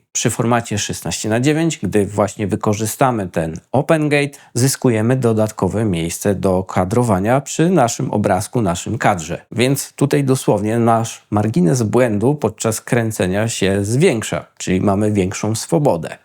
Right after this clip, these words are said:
Oczywiście ciężko tu też nie wspomnieć o samej rozdzielczości, bo na przykład jeśli będziemy chcieli użyć tego samego kadru do pionowych treści,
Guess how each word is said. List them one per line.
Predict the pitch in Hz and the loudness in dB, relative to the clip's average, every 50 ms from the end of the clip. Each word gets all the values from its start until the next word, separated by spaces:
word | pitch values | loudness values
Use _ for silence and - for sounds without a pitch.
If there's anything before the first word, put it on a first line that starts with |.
| _ _ - | _ _ -4
Oczywiście | 165 156 - 160 143 151 147 - - 170 147 | -2 -2 2 2 2 2 2 2 0 0 2
ciężko | - 110 107 110 107 - - - 117 | 0 0 0 0 0 0 0 0 0
tu | 117 - 107 107 | 0 0 -2 -2
też | 101 - 85 98 101 - - | 0 0 0 0 0 -2 0
nie | 107 104 | 0 0
wspomnieć | 104 - - - 95 87 90 90 92 90 - | 0 -2 -2 -2 0 0 0 0 -2 -2 -2
o | 92 | -4
samej | - - 92 80 78 80 73 78 | -2 -2 -2 -2 -2 -2 -2 0
rozdzielczości, | 87 90 87 90 92 113 120 131 139 - 135 110 101 - - - - 71 - - _ - | 0 0 0 0 0 0 0 2 2 2 0 0 0 -2 -6 -8 -10 -10 -10 -12 _ -6
bo | 101 107 123 123 123 | -2 2 2 2 2
na | 123 120 117 | 2 0 -2
przykład | - - 147 139 - - - 71 67 - - | -2 -2 -4 -4 -2 -2 -4 -4 -4 -4 -6
jeśli | 95 95 - - 98 | -6 -4 -4 -2 -2
będziemy | 117 110 110 117 120 120 127 | -2 0 0 0 0 0 0
chcieli | 127 - - 135 127 123 131 135 | -2 -2 0 0 0 2 0 -2
użyć | - - 143 143 147 127 113 101 - - | -2 0 2 2 2 2 0 -2 -2 -2
tego | - 98 92 107 104 | -2 0 0 0 0
samego | - - 113 123 131 123 123 117 | 0 0 0 0 0 0 0 -4
kadru | 120 - - 147 135 127 107 101 85 80 - _ _ | -4 -2 0 2 2 2 0 -4 -6 -6 -8 _ _
do | - 110 107 104 104 - _ | 0 2 4 4 2 0 _
pionowych | - - 95 101 123 180 220 160 120 95 - - | -2 0 2 4 4 4 2 2 -2 -4 -6 -4
treści, | - 190 80 78 80 - - - - - 139 180 190 | -4 -2 -2 -2 -2 -4 -6 -4 -2 0 2 2 0